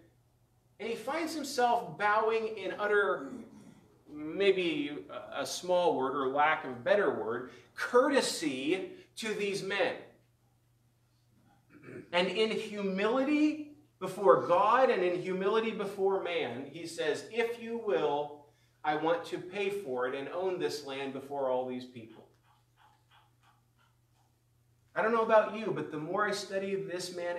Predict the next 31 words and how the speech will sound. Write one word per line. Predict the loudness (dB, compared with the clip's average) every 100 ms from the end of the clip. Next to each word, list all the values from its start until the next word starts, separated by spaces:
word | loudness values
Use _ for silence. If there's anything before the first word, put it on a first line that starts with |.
| -6
Abraham, | -8 -6 -6 -6 -8 -8 -10 -18 _ _ _ -18
is | -14
a | -6
different | -6 -4 -6
guy | 0 0
in | 0 -4
twenty-three | -8 -8 -10 -10 -8 -6
than | -6
was | -6 -8
in | -12
twelve. | -12 -12 -12 -14 -20 _ _
And | -2
why | 0 2
would | 0 -4
we |
be | -6 -8
surprised | -12 -12 -6 -6 -8
by | -14 -16
that? | -12 -12 -8
You | -8
should | -6 -10
be | -10
different | -12 -16 -18 -20 -20 _
than | -6 -4
you | -2
were | -2 -4
when | -6
you | -8
got | -8 -8
born | -10 -14
again. | -14 -20 -20 _ _ -20 -20 -20 -20 -20 -20